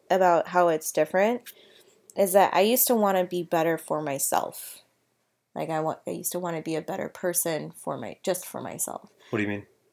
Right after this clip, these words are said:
Speaker 1: Like, I wanted to be the best that I could be at everything for me. You know what I mean?
Speaker 2: No.
Speaker 1: So, for personal satisfaction.
Speaker 2: Oh, okay.
Speaker 1: But now,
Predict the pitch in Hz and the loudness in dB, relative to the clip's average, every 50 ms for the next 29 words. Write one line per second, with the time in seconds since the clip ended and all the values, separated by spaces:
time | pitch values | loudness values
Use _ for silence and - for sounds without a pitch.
0 | _ - 185 180 165 151 151 - - - _ - 185 190 185 180 185 180 175 175 | _ 0 2 4 4 2 0 -4 -10 -16 _ -8 -6 -2 0 0 0 0 -2 -2
1 | - 175 170 170 160 151 156 - _ - 226 233 233 233 - - 214 208 196 180 | -4 -6 -6 -4 -4 -4 -6 -8 _ 4 4 6 6 4 2 4 4 4 4 4
2 | 185 - 185 175 - 175 165 151 147 - - 156 - - 175 175 156 156 160 - | 2 -2 -6 -8 -8 -8 -6 -6 -6 -6 -6 -6 -4 -4 -4 -4 -4 -8 -10 -12
3 | - - - - - - 180 _ _ _ _ _ _ _ _ _ _ _ _ _ | -12 -12 -12 -12 -14 -16 -20 _ _ _ _ _ _ _ _ _ _ _ _ _
4 | _ _ _ - - 175 170 175 180 180 165 - - _ _ _ _ _ _ _ | _ _ _ -2 0 0 0 0 -2 -4 -4 -6 -10 _ _ _ _ _ _ _
5 | _ _ _ _ _ _ - 190 185 180 170 165 170 170 175 208 - _ _ _ | _ _ _ _ _ _ -4 -2 0 0 0 -2 -4 -6 -6 -8 -12 _ _ _
6 | _ - 110 101 98 95 92 - _ _ _ _ - - 185 170 165 160 - - | _ -2 -2 0 0 -2 -4 -6 _ _ _ _ -4 -2 -2 -2 -2 -4 -6 -10
7 | - 170 - - - 170 - - 165 160 - - 156 156 151 - - - - - | -10 -10 -8 -8 -8 -8 -6 -6 -8 -6 -4 -4 -4 -4 -4 -6 -10 -12 -12 -14
8 | - - 175 185 - _ _ _ _ _ _ _ _ _ _ _ _ _ - 117 | -14 -14 -14 -16 -20 _ _ _ _ _ _ _ _ _ _ _ _ _ -4 -2
9 | 110 104 - - _ _ - 110 113 - 127 123 123 - - - _ _ _ _ | -2 -2 -4 -8 _ _ -8 -4 2 2 2 2 2 -2 -14 -20 _ _ _ _
10 | _ _ _ _ - 180 175 170 175 185 214 226 220 196 175 165 170 160 165 165 | _ _ _ _ 2 2 2 4 4 6 6 8 8 8 8 6 4 2 0 -4